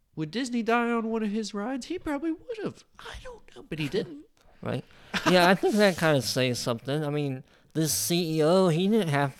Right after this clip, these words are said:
Speaker 2: he didn't have to go on these trips. I mean, maybe there's something I'm missing, and he was one of the main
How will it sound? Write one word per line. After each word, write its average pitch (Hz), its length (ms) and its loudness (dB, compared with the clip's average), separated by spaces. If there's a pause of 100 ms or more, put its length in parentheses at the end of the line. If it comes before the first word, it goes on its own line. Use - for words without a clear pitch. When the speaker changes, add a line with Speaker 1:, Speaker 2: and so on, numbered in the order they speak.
(160)
Speaker 2:
he 147 140 -2
didn't 294 180 2
have 131 200 -2
to - 60 -8
go 117 220 0
on 117 160 -2
these 110 360 -4
trips. - 500 -6 (580)
I 131 80 -2
mean, 127 340 0 (800)
maybe 147 240 2
there's 139 220 4
something 139 240 2
I'm 131 120 4
missing, 131 300 2
and 120 80 2
he 120 100 2
was 107 300 -2
one 117 220 -2
of 110 40 0
the 107 60 0
main 110 480 -2